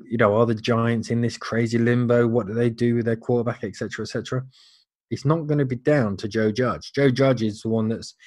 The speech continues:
emphatically re-, reiterated, you know, his support for Daniel Jones. Well, that's great, but it's on Gettleman.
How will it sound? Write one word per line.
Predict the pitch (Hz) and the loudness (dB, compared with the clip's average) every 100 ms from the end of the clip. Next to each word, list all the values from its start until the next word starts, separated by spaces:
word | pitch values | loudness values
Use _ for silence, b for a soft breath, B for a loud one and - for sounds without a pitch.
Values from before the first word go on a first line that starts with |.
| B B - | B B -4
emphatically | 113 117 - 120 - - 117 | -2 -2 -2 -4 -4 -8 -4
re-, | 107 110 110 - | -2 0 0 -2
reiterated, | 101 104 107 117 - 101 98 95 - 95 - _ _ 196 | -6 -2 0 -2 -4 -4 -4 -4 -8 -10 -12 _ _ -10
you | 101 | -8
know, | 87 92 82 | -6 -8 -8
his | - 113 107 | -2 -2 -2
support | - - 101 90 | -10 -4 -6 -6
for | - 101 98 | -8 -6 -4
Daniel | 107 104 98 | -6 -6 -2
Jones. | 127 131 90 - | 0 0 -2 0
Well, | 110 110 - _ _ _ _ _ _ _ - | 0 0 -4 _ _ _ _ _ _ _ 0
that's | 135 - | 0 0
great, | - 135 120 | 0 2 2
but | 92 | -2
it's | - | -6
on | 110 | -4
Gettleman. | 117 117 82 - | -2 -4 -8 -12